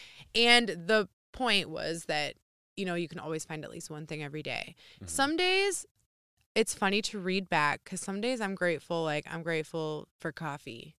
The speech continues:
Speaker 1: Like, the
Speaker 2: Mm-hmm.
Speaker 1: coffee was good today. They didn't F it up. Or sometimes I'm grateful because Delta just gave me a free flight voucher. Sometimes I'm grateful that I just made it to work on time. And other times I look back and I'm like,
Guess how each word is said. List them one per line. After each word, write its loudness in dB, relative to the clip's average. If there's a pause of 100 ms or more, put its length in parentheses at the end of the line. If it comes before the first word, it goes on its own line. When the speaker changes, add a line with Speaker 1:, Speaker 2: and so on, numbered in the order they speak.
(100)
Speaker 1:
Like, -6
the -16
Speaker 2:
Mm-hmm. -18
Speaker 1:
coffee 2
was -4
good 2
today. 4
They 0
didn't 0
F 0
it -2
up. 0 (800)
Or 2
sometimes -2
I'm -2
grateful 2
because 0
Delta 2
just -6
gave 2
me -2
a -2
free 0
flight -2
voucher. -4
Sometimes -2
I'm -2
grateful 2
that -4
I 4
just -8
made -2
it -6
to -8
work -10
on -10
time. -12 (420)
And 4
other 8
times 6
I 8
look 0
back 6
and -6
I'm -6
like, 0